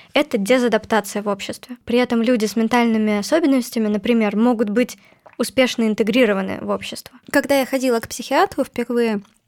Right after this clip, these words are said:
Speaker 2: мне в том числе сказали, что мне не будут выписывать медикаменты именно потому, что я как раз вот хорошо адаптировалась,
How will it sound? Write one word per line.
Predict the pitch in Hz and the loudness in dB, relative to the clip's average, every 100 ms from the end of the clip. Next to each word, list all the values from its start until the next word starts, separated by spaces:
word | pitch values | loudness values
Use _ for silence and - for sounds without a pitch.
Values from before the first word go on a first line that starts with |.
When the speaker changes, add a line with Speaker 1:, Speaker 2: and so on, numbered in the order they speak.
| _ _ _ _ _ - | _ _ _ _ _ 0
Speaker 2:
мне | 247 240 247 | 4 4 4
в | 262 | 2
том | 247 262 | 0 0
числе | 254 - 240 233 233 | -4 -4 -2 0 0
сказали, | - 233 226 233 220 | -2 -4 0 0 -2
что | - - 214 202 - - - - - | -6 -4 -2 -2 -6 -18 -20 -20 -6
мне | 214 220 226 | 0 2 4
не | 220 | 2
будут | 226 214 214 | 0 0 -2
выписывать | 208 226 - 214 | -4 -4 -6 -8
медикаменты | 220 208 208 214 285 370 226 | -6 -6 -4 -2 -2 -2 -2
именно | 247 233 | -2 -4
потому, | - 202 233 | -2 -2 -2
что | - 196 | -4 -4
я | 202 | -4
как | 220 190 | -4 -6
раз | 214 214 | -6 -8
вот | 196 | -10
хорошо | - 202 202 - 208 196 - - - - - | -10 -8 -8 -4 -2 -2 -4 -12 -20 -20 -8
адаптировалась, | - 220 - - 254 339 349 302 - - | -2 -2 -2 -4 -2 0 0 -2 -4 -14